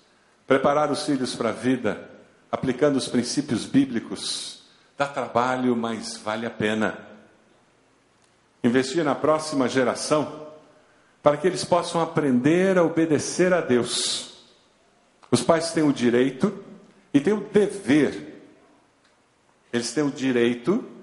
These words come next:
e têm o dever de exigir o quê?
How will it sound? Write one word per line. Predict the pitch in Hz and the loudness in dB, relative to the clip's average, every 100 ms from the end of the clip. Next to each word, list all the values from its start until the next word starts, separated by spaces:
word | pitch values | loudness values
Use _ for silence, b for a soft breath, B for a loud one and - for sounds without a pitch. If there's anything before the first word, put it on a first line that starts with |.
| - | -4
e | 143 | -2
têm | 135 180 | 2 2
o | 180 - - | 0 -4 0
dever | 220 214 - 117 151 120 - - - - _ | 0 0 -4 2 2 2 -2 -12 -20 -20 _
de | - 135 | 0 2
exigir | 151 143 120 160 160 | 2 0 -2 2 2
o | 147 | 2
quê? | 202 247 | 2 0